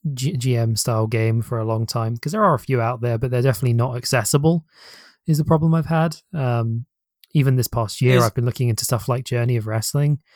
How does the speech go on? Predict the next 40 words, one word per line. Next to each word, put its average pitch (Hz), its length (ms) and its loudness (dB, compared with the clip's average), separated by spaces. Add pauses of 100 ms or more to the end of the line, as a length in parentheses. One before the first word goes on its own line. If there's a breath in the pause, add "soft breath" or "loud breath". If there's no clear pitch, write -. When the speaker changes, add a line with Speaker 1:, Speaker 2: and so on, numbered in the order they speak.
(520 soft breath)
Speaker 1:
and 113 440 4 (220)
that 113 300 -4
is, - 420 -6 (240)
there's 139 140 4
just 175 160 6
no 175 100 10
tutorial 160 440 4
for 110 220 -4
it, 120 200 -8
and 151 100 8
there's 147 160 6
so 160 140 6
much 160 160 4
shit - 320 0 (120)
<laughs> - 80 -4
that 240 120 4
you 170 120 8
can 160 140 8
do 165 160 10
in 143 100 8
it 120 120 0
that 123 100 0
I'm 127 120 4
like, 139 220 2 (360 soft breath)
I 156 80 6
don't, 165 180 8
literally 160 240 6
don't 143 100 6
even 135 120 4
know 131 100 2
where 120 100 0
to - 120 -8
start. 123 320 0 (460 soft breath)
So 160 120 -2
if 147 60 -2
they 208 80 0
make 196 180 0
a, 175 260 4
an 160 80 -4
accessible, 196 840 -6